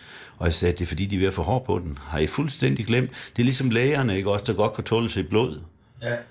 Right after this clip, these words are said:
Speaker 1: Ellers så kan de ikke passe deres arbejde. Det er lidt som, på samme måde, som om nogle af lærerne har glemt,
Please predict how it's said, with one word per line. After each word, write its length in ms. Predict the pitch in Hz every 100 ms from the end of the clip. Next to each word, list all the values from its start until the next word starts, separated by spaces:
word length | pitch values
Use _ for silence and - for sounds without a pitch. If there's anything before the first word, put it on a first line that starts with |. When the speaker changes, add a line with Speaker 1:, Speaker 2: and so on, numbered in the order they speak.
| - _ _ _ -
Speaker 1:
Ellers 180 | 107
så 80 | 101
kan 80 | 104
de 60 | 101
ikke 140 | 110
passe 320 | 104 98 -
deres 140 | 85 85
arbejde. 360 | 82 90 82
Det 60 | 101
er 40 |
lidt 180 | 104 139 -
som, 300 | - 117 104
på 120 | 104
samme 240 | 101 113
måde, 160 | 127 120
som 100 | 98
om 100 | 110
nogle 300 | 120 120 131
af 120 | 113
lærerne 280 | 110 131 135
har 140 | 95
glemt, 300 | 85 110 156